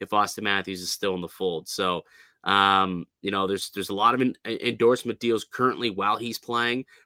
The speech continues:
but also if he sticks around longer, there'll be a lot more afterward as well. So that's, uh, another thing for Auston Matthews to kinda keep in mind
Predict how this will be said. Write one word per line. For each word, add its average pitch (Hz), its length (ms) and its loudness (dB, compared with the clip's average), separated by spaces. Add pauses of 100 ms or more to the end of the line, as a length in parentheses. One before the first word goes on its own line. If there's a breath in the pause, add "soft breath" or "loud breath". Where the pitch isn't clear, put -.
but 98 100 0
also 104 580 2
if 101 120 -8
he 98 100 -6
sticks - 300 -4
around 120 300 2
longer, 98 440 -2 (220)
there'll 87 100 -8
be 98 80 2
a 92 80 2
lot 95 240 0
more 98 380 -4
afterward 90 600 0 (100)
as 92 260 -6
well. 95 360 -2 (300 soft breath)
So 101 160 -2
that's, 117 320 0
uh, 113 280 2
another 120 280 0
thing 104 320 -2
for 95 380 0
Auston 98 340 -2
Matthews 92 440 -4
to - 60 -16
kinda 95 240 -6
keep - 280 -4
in 113 120 0
mind 101 460 0